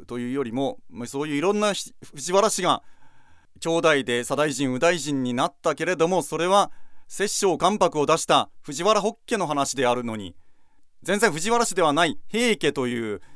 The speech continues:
身分の低い頭領階級だったものから、こういうことが起こった。それが、不思議なりし、ことどもなりと、作者は言っているわけです。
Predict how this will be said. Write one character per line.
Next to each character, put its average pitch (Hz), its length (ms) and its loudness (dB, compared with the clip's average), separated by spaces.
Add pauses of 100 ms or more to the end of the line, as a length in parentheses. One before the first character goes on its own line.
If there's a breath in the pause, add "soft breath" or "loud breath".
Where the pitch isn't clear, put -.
(180 soft breath)
身 175 140 -6
分 170 240 0
の 127 100 -2
低 - 280 -2
い 147 200 -2 (360 soft breath)
頭 135 260 -8
領 170 200 2
階 190 220 0
級 170 200 -4
だ 156 80 4
っ - 80 -4
た 156 140 0
も 165 120 2
の 196 120 -2
か 202 140 2
ら、 233 160 4
こ 156 160 -6
う 165 60 -2
い 165 60 -2
う 151 40 -4
こ 127 100 -6
と 156 80 0
が 143 100 4
起 123 60 -2
こ 147 80 -2
っ - 40 -4
た。 110 160 -4
そ 147 100 -6
れ 175 80 0
が、 185 180 -2 (760 soft breath)
不 - 200 -14
思 170 100 -4
議 165 120 0
な 147 140 4
り 127 120 -4
し、 - 260 -8
こ 113 160 -8
と 214 120 4
ど 196 100 4
も 147 160 2
な 117 120 0
り 107 100 -8
と、 - 120 -14 (220)
作 - 200 -8
者 - 100 -6
は 95 80 -4
言 95 80 -10
っ - 20 -20
て - 140 -8
い 110 40 -4
る 104 80 -4
わ 98 60 -2
け 98 60 -8
で 92 80 -10
す。 - 280 -8